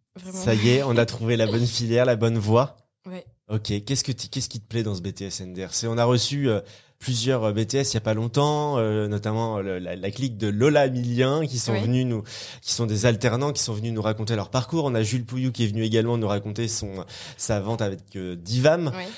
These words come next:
Speaker 2: Euh, et toi aujourd'hui, j'ai l'impression que c'est une filière dans laquelle on, on s'épanouit pas mal, il y a beaucoup de choses à faire.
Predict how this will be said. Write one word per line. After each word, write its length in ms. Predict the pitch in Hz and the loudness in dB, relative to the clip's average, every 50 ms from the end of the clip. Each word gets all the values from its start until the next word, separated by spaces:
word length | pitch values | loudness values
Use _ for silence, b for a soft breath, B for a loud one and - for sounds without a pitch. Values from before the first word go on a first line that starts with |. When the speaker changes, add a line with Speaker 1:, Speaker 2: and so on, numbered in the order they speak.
| 135 B - | -16 B -10
Speaker 2:
Euh, 240 | - 101 101 101 98 - | -6 -4 -2 -2 -2 0
et 120 | - 120 | 0 0
toi 240 | 113 - 143 151 143 | 0 4 4 4 6
aujourd'hui, 800 | 135 127 120 113 123 120 120 127 139 147 160 175 196 196 196 165 | 6 4 2 2 0 0 0 0 0 0 0 0 -2 -2 -4 -2
j'ai 80 | 127 131 | 0 0
l'impression 340 | 127 113 131 135 120 165 160 | 2 2 2 0 2 2 0
que 60 | - | 0
c'est 100 | 135 123 | 0 0
une 80 | 120 | -2
filière 300 | 113 - 123 127 135 139 | -4 -4 -2 0 2 2
dans 80 | 131 120 | 2 2
laquelle 320 | 117 113 107 131 127 123 | 0 0 0 -2 -2 -2
on, 120 | 117 113 98 87 | -4 -6 -6 -6
on 80 | 104 | -4
s'épanouit 500 | 101 - 127 113 - 120 117 120 120 107 | -2 0 0 0 0 0 0 0 -2 0
pas 160 | 107 127 123 | 0 0 2
mal, 160 | 127 135 143 143 | 2 2 0 0
il 40 | |
y 20 | 110 | 0
a 40 | 98 | -2
beaucoup 300 | 95 113 123 120 - - | -2 -6 -8 -10 -10 -6
de 60 | - | -4
choses 200 | - 131 117 113 | -2 0 2 2
à 80 | 117 | 2
faire. 440 | 110 - - 135 147 160 139 113 101 | 2 2 2 2 2 2 2 0 -4